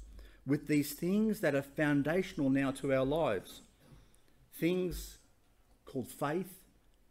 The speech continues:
hope, and charity, or love.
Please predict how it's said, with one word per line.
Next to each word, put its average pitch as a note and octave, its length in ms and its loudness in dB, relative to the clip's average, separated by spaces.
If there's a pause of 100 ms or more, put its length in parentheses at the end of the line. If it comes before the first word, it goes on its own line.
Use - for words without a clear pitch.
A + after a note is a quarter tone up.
(140)
hope, C#3+ 400 -4 (1080)
and A#2+ 220 -4
charity, - 480 -12 (760)
or G#2+ 120 -6
love. G2+ 420 -6